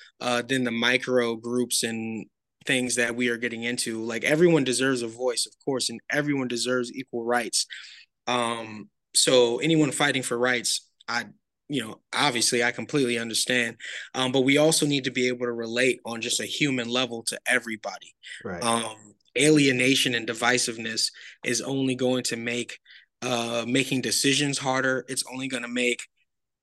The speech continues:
Speaker 1: you know, policies harder. You know what I'm saying? Like, we have to have blanket laws and blanket policies, you know what I'm saying? Things that apply to everyone. Um, you know, don't kill anybody, you know what I mean?
Speaker 2: Right.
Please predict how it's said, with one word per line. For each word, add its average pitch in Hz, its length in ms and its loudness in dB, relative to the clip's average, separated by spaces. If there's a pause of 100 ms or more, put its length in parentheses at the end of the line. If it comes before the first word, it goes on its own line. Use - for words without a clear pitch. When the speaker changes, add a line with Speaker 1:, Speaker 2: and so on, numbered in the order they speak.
(380)
Speaker 1:
you 139 140 4
know, 117 180 2
policies 135 680 2
harder. 135 500 0
You 147 120 -4
know 143 80 -2
what 143 60 -2
I'm 139 80 -2
saying? 143 260 -2
Like, 135 140 -4
we 131 100 -2
have 147 260 -2
to 120 80 -8
have 131 280 -2 (100)
blanket 120 360 -6
laws 117 380 -4
and 107 180 -20
blanket 120 360 -2
policies, 110 640 -2
you 117 80 -12
know 120 80 -2
what 117 80 -2
I'm 113 80 -6
saying? 117 420 0
Things 120 220 -4
that 117 100 -2
apply 120 320 0
to 101 200 -2
everyone. 113 440 -6 (540)
Um, 107 560 -2 (580)
you 127 120 4
know, 104 300 -4 (580)
don't 131 220 2
kill 180 240 8
anybody, 117 540 4
you 165 140 4
know 170 60 8
what 175 100 6
I - 20 8
mean? 180 280 8
Speaker 2:
Right. 139 240 2